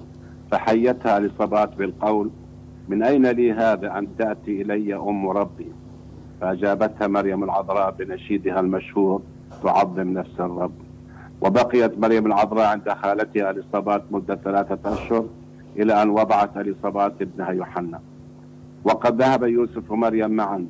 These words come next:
من الجليل إلى مدينة، في مدينة الناصرة إلى بيت لحم،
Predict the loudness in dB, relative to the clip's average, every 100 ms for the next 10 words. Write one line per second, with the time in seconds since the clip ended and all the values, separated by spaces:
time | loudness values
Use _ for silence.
0 | -8 -4 -4 -2 -2 2 2 2 0 0
1 | 0 0 0 0 2 0 0 0 0 -2
2 | -2 0 4 4 4 4 4 2 2 4
3 | 4 4 2 2 0 -2 -16 -4 0 2
4 | 4 4 4 2 2 0 -6